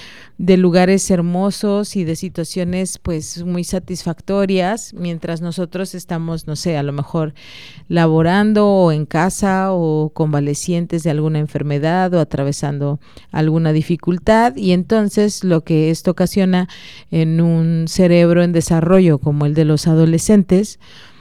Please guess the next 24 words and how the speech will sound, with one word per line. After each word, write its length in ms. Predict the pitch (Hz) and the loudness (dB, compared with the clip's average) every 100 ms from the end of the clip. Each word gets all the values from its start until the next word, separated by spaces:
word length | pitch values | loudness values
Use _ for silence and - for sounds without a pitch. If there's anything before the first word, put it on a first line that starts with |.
| - - | -20 -6
e 100 | - | 2
incluso 440 | 175 170 185 196 202 | 2 4 2 4 6
de 100 | 190 | 6
los 240 | 165 - | 6 4
adultos 460 | 160 170 180 190 170 | 4 4 4 0 2
jóvenes, 600 | 208 208 190 185 185 - | 4 6 6 4 0 -2
estoy 180 | - 165 | 2 2
hablando, 420 | 151 156 160 156 | 4 2 0 0
no 140 | 151 | 0
sé, 200 | 143 165 | -2 0
de 80 | 156 | 2
los 160 | 143 143 | 0 0
dieciocho 540 | 151 143 180 165 175 | -2 0 0 0 0
a 20 | |
los 180 | 151 143 | 0 2
veintidós 600 | 151 151 - 160 170 - | 0 0 0 2 4 4
años, 580 | 185 185 180 233 269 - - - - - - | 4 6 6 4 0 -14 -20 -20 -20 -16 0
pues 360 | 202 202 - - | 0 0 -4 -4
es 320 | 226 220 - | -2 -2 -6
una 880 | - 220 226 226 214 180 175 165 143 | -6 -2 0 2 2 2 0 -2 -6
certeza 880 | - - 185 175 - 269 254 233 320 - | -10 2 4 4 4 2 4 0 -2 -2
<laughs> 300 | 185 190 190 | 2 2 2
de 160 | 180 156 | -2 -4
que 400 | - 175 170 | -2 0 0